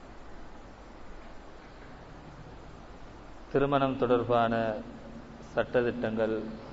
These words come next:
என்ற தலைப்பின் கீழால் தொடராக நடைபெற்று வரக்கூடிய வகுப்பிலே நாம் அனைவரும் ஒன்று குழுமி இருக்கின்றோம்.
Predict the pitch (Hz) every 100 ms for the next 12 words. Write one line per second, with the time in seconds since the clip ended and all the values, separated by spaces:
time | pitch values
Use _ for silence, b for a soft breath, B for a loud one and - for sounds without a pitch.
0 | - - - - - - - - - 117
1 | 113 113 110 107 101 - - - - 113
2 | 113 117 117 107 107 107 110 110 107 -
3 | - - - - - - - - - -
4 | - - - - - - - - - -
5 | - - - - 123 139 139 135 131 117
6 | 127 127 123 123 113 110 113 113 113 110
7 | 107 110 117 117 110 107 107 107 113 110
8 | 104 101 - - - - - - - 110
9 | 117 117 117 107 101 95 104 98 107